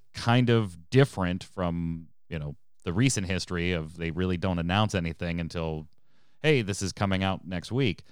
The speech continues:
So we've de-, we definitely have games in development that we're going to be announcing. It's fun to ship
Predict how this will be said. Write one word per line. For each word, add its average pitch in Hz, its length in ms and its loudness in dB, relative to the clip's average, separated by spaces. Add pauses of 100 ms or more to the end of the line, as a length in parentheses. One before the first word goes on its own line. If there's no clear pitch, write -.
(320)
So - 340 0 (140)
we've 98 300 -4
de-, 139 240 4
we 117 120 2
definitely 165 560 4
have 139 180 4
games 120 260 2
in 120 100 2
development 95 760 2
that 95 160 -4
we're 90 160 -4
going 120 480 4
to 110 120 -2
be 98 380 0
announcing. 85 800 -2 (340)
It's - 200 -8
fun 104 560 -2 (100)
to 92 160 -6
ship - 400 -4